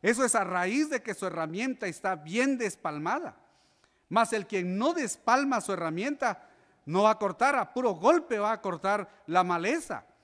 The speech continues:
¿Y a cuántos nos pasa así? A nosotros los predica-, a veces no estamos preparados. Y hermanos, en verdad, en la vida cristiana,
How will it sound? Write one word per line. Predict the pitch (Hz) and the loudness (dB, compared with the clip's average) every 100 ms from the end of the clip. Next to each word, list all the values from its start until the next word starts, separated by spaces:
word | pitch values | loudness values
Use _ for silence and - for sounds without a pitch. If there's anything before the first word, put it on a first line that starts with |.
| _ _ _ _ _ | _ _ _ _ _
¿Y | 175 | -4
a | 175 | 2
cuántos | 262 339 330 | 2 4 2
nos | 269 202 | 0 0
pasa | 214 220 214 | 0 0 0
así? | 165 214 269 190 | -2 -6 -6 -6
A | 170 | -6
nosotros | 156 185 269 254 | -6 -6 -4 -4
los | 202 | -4
predica-, | 185 170 170 | -6 -8 -8
a | 156 | -4
veces | 190 226 339 - 165 - | 0 0 0 -4 -12 -12
no | 180 | -12
estamos | 165 - 269 339 254 | -6 2 2 2 -2
preparados. | - 185 165 156 269 349 - _ _ _ _ _ _ - | -4 -4 -4 -4 -4 -6 -16 _ _ _ _ _ _ 0
Y | 208 | 0
hermanos, | 214 294 311 240 - - _ _ - | 4 2 2 -2 -6 -20 _ _ -2
en | 214 | 0
verdad, | 196 185 202 220 175 - - _ _ _ _ _ _ - | 0 -2 -2 -2 -4 -12 -20 _ _ _ _ _ _ 0
en | 214 | 2
la | 190 | 2
vida | 190 269 233 | 0 0 -2
cristiana, | 196 170 - 202 220 202 196 | -4 -10 -4 -2 0 -4 -8